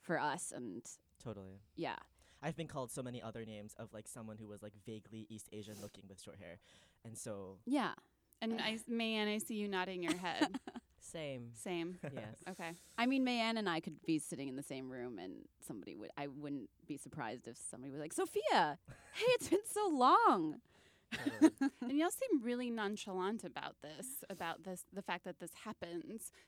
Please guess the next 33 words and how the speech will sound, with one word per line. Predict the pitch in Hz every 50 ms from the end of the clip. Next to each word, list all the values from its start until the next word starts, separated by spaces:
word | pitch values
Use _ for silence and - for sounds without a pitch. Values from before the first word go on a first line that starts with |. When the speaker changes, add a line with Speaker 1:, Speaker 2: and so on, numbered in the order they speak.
| _
Speaker 3:
Does | - 254 240 240
this | 247 269 294 - - - - - _ _ -
affect | - 220 - - - 254 - - - -
you? | 440 494 523 480
It | - 254
feels | - - 349 359 - -
like | 302 277 -
that | - 226 -
that | - 226 214 -
would | 226 196 185
be, | - 202 196 180 175 190 - _ _ _ _
like, | 208 196 180 - _ _ _ _ _ _ -
a, | 220 - - - - - _ _ _ _ _ _
yeah, | 226 262 285 254 175 151
I'm | 185 220
just | 226 220 -
wondering | 247 240 240 240 240
how | 233 233
that | 214 226 196
affects | 208 - - 277 - - - -
you, | - - -
'cause | - - -
you | 214 208
do | 196 - 240 247
seem | - - 240 220 220 214 208 202 190 -
to, | - 214
like, | 208 190 180 185
take | - 208 190 208
it | 190
in | 175 160
stride. | 160 - - 202 196 190 170 - - - - 208 202 - _ 196
Speaker 1:
Hmm. | 180 180 175 170 165 165 170 - _ _ _ _ _ _ _ _ 269
Speaker 2:
Hmm. | 294 269 170 139 120 113